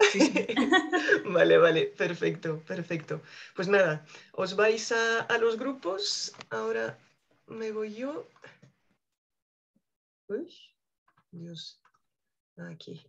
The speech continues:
Speaker 2: dejar de compartir. Vale, estáis, seguís en las mismas salas, ¿vale? Y los que habéis llegado después, ahora os,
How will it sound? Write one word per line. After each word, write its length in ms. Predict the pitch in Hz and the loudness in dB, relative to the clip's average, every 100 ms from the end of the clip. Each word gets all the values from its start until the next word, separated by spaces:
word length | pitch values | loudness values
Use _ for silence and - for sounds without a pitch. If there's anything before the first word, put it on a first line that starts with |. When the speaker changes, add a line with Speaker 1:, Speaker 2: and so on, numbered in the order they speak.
| - | -20
Speaker 2:
dejar 340 | 175 - 180 | -18 -16 -16
de 120 | 170 | -14
compartir. 680 | 175 165 175 - 156 147 - _ _ _ _ _ _ _ _ _ _ _ _ _ _ _ _ _ | -14 -14 -14 -16 -18 -18 -20 _ _ _ _ _ _ _ _ _ _ _ _ _ _ _ _ _
Vale, 320 | 175 165 151 - | -8 -6 -6 -6
estáis, 460 | 170 - 190 202 | -4 -2 -2 -2
seguís 300 | - 208 214 | 0 -2 0
en 100 | 220 | 0
las 180 | 214 202 | 2 0
mismas 400 | 202 185 175 160 | -2 -2 -4 -6
salas, 340 | 151 151 160 175 | -6 -6 -6 -6
¿vale? 300 | 214 254 - | -6 -6 -6
Y 120 | 202 | -6
los 200 | 185 185 | -6 -8
que 100 | - | -8
habéis 300 | 190 - - | -6 -6 -6
llegado 300 | 104 101 98 | -6 -4 -2
después, 480 | 202 196 - 247 - | -2 -4 -8 -8 -6
ahora 380 | 185 185 190 180 | -6 -2 -2 -4
os, 380 | 170 170 170 | -6 -6 -10